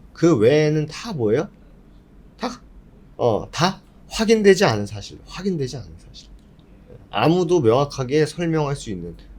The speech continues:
어, 없는, 그런 근거 없는 이야기들 뿐이다라고 보시면 됩니다. 예, 결국 시월 오일이면은 연휴 끝나고, 연휴가 추석 거의 한 일주일 뒤에요. 예, 일주일 뒤입니다.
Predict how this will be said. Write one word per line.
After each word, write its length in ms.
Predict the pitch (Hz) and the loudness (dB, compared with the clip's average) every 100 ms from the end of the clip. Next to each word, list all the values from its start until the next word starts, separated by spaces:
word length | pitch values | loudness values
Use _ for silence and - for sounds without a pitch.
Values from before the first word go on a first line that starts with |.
| - | -14
어, 380 | 80 92 82 - - | -12 -10 -10 -12 -2
없는, 460 | 131 143 104 135 - | 0 2 0 -4 -8
그런 200 | 101 113 | -10 -10
근거 400 | - 120 135 147 | -6 -2 2 2
없는 380 | 90 101 160 170 - - - | 0 -2 -2 -2 -12 -18 -6
이야기들 540 | 107 120 120 120 92 | -2 -2 -4 -6 -8
뿐이다라고 880 | 87 143 147 117 123 123 87 80 110 | -8 -8 -6 -4 -2 -2 -6 -8 -12
보시면 400 | 101 90 - 107 | -12 -18 -14 -16
됩니다. 460 | - 90 110 113 - - - - - - - | -16 -14 -12 -14 -18 -20 -20 -12 -12 -12 -16
예, 140 | 71 76 | -16 -8
결국 560 | 117 123 143 165 165 | -2 0 2 2 0
시월 340 | 151 - 196 151 | -6 -2 0 2
오일이면은 880 | 120 151 156 147 139 131 135 101 85 - - - | 2 0 -2 -4 -4 -4 -4 -4 -8 -20 -12 -2
연휴 260 | 117 156 | 0 0
끝나고, 880 | 156 185 180 170 147 180 190 196 190 - - - - - 110 | -2 -2 0 0 2 2 4 2 0 -10 -20 -20 -20 -10 2
연휴가 640 | 117 147 156 151 131 120 | 2 4 0 -2 -4 -6
추석 440 | - 190 208 196 - - - | -6 -4 -4 -4 -12 -20 -8
거의 220 | - 170 | 0 2
한 80 | 175 | 2
일주일 380 | 196 226 233 - | 0 -2 -4 -2
뒤에요. 380 | - 107 135 139 - - - - - - - | 0 2 2 0 -16 -20 -20 -20 -20 -16 -10
예, 220 | 95 87 - - - - | -10 -10 -14 -20 -18 -4
일주일 560 | 180 190 196 127 - | -4 -2 -2 -2 -4
뒤입니다. 480 | - 123 165 147 85 | -6 -2 -2 -2 -6